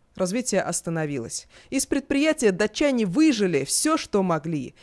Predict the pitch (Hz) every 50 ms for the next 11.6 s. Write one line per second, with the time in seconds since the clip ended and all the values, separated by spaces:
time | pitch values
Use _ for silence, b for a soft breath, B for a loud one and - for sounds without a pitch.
0 | b b b - 190 208 277 - 269 262 - 277 262 254 254 220 - 226 196 170
1 | - - - 160 165 185 185 226 247 254 226 226 233 233 233 247 247 254 233 208
2 | 214 214 262 302 302 277 247 226 254 262 226 190 - - - 180 180 175 185 190
3 | 208 - 208 - - - 185 175 190 190 170 156 135 131 131 127 b b b b
4 | b 226 233 214 247 226 208 262 302 302 285 - - 269 240 208 240 233 220 240
5 | 233 202 170 165 - - - - 285 311 233 208 175 170 143 160 151 - - 190
6 | 196 165 - - 113 - b b b b b - - 185 226 302 302 269 262 247
7 | 247 220 262 294 285 - - 254 240 - 226 214 - 247 247 247 233 202 175 175
8 | - 226 233 226 214 - - 190 180 180 - 220 190 170 - 151 - - _ _
9 | 170 170 233 262 247 202 180 - 180 180 170 - 226 208 202 185 170 165 165 160
10 | 151 147 160 214 294 294 - 214 190 185 175 180 190 226 254 233 - 208 160 151
11 | 165 147 170 160 214 277 277 233 196 170 - -